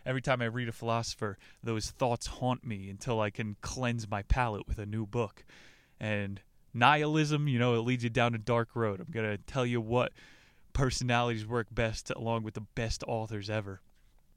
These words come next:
Stop teasing it. A friend once told me that I'm like Socrates. I was like, "What, I'm the smartest guy around?" He said, "No, 'cause you piss everybody off." <laughs>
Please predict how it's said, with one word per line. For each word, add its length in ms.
Stop 380
teasing 360
it. 140
A 60
friend 380
once 220
told 220
me 120
that 140
I'm 220
like 200
Socrates. 760
I 100
was 120
like, 120
"What, 220
I'm 140
the 60
smartest 440
guy 160
around?" 320
He 60
said, 220
"No, 300
'cause 160
you 80
piss 380
everybody 460
off." 380
<laughs> 80